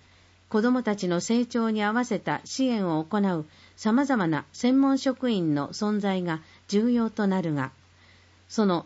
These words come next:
人的確保には苦慮している。人的確保が困難である理由の一つとして、これら専門職員の多くが臨時的な雇用としての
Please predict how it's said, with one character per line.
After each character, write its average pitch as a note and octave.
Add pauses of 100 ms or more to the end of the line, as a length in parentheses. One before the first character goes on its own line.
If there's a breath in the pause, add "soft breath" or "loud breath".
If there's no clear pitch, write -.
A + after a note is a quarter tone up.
人 A#3
的 C4
確 C4
保 F#3
に E3
は D3 (180)
苦 C4+
慮 A3
し -
て E3+
い D3
る。 C#3 (1400)
人 B3
的 C4
確 C4
保 F#3+
が D3+
困 C4+
難 A#3
で F3+
あ F3
る D#3+
理 F3+
由 B3
の A3+
一 -
つ -
と D#3+
し D#3
て、 D3+ (680 soft breath)
こ B3
れ A#3+
ら E3
専 C4
門 C4+
職 B3+
員 F3
の F3+
多 A3+
く E3
が C#3+ (340 soft breath)
臨 A3+
時 C4
的 B3
な A3
雇 G3+
用 A3+
と A3
し A3
て G#3
の D3+